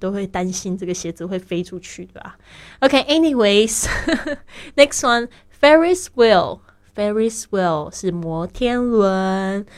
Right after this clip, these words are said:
呃，我印象最深刻是有一次到英国伦敦，London 去坐这个 London Eye，是这个全世界最大的摩天轮嘛，我不知道是不是还是全世界最大，但是呢，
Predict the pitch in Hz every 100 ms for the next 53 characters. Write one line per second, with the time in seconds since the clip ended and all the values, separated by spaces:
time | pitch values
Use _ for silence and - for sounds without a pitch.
0 | - - _ 196 190 180 175 165 160 151
1 | 143 - 214 220 214 220 208 208 202 214
2 | 208 196 160 165 - 196 190 180 - 262
3 | 269 214 190 190 180 180 202 202 196 202
4 | - _ 208 233 285 254 214 170 - -
5 | 190 196 185 180 165 160 202 220 226 233
6 | 240 226 214 180 156 160 202 180 180 175
7 | 185 185 196 202 190 202 185 185 170 170
8 | 160 156 165 196 190 185 160 151 170 196
9 | 190 202 180 - - 151 175 - 226 196
10 | - 180 196 180 170 175 165 165 151 180
11 | 185 202 190